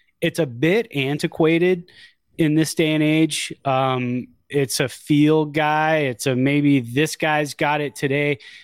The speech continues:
Um, that's like ten percent of it,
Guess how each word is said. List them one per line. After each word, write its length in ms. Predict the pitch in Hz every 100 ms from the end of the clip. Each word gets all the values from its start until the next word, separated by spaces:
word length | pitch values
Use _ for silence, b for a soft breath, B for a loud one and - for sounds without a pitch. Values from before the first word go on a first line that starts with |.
| B
Um, 500 | 139 135 131 131 127 - _ _ _ _ _ 143 - _
that's 280 | - 170 160
like 100 | 156
ten 240 | - 151 147
percent 380 | 165 - 170
of 80 | 180
it, 180 | 190 185